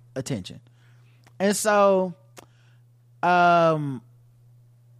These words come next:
what I found interesting is people found this one woman's tweet and kinda made it all about her, where she was like, "I sense dark energy and stuff."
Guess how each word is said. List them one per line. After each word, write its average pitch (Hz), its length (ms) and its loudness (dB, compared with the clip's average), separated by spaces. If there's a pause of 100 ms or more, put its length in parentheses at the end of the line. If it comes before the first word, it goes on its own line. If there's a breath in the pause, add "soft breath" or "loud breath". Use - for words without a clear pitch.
(120)
what 165 220 -2
I 208 120 2
found 269 480 0
interesting 165 500 -4
is 135 120 -4
people 220 380 0
found 180 340 -2
this 139 140 -4
one 170 320 -2
woman's 151 300 -2
tweet 120 440 -4 (640 soft breath)
and 151 320 -6
kinda 233 360 -2
made 170 320 -2
it 156 80 -2
all 147 200 0
about 127 280 -8
her, 98 300 -10 (220)
where 131 120 -8
she 170 160 -8
was 143 140 -6
like, 131 200 -6
"I 170 60 -4
sense 156 340 -6
dark 143 300 -4
energy 123 400 -4
and 104 120 -12
stuff." - 340 -18